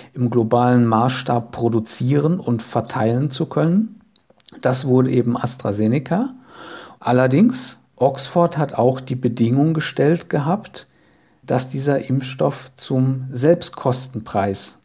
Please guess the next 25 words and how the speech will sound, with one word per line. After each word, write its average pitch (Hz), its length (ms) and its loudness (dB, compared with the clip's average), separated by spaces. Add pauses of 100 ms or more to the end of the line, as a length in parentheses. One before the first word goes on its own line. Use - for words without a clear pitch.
abgegeben 113 760 0
wird, 131 420 4 (320)
damit 139 320 2
er 143 100 2
auch 120 160 -2
wirklich 131 640 0 (220)
global 123 720 4 (340)
eine 127 680 2 (520)
wichtige 139 560 -2
Waffe 160 240 2
im 127 160 0
Kampf 127 400 -2
pa-, 139 80 2
gegen 117 320 0
die 123 80 0
Pandemie 117 500 -2
darstellt, 127 600 2
damit - 280 2
also 123 160 0
die 127 120 -4
Bekämpfung 127 680 0
gerade 123 320 2
in 120 80 -2
ärmeren 127 440 2
Ländern 131 500 2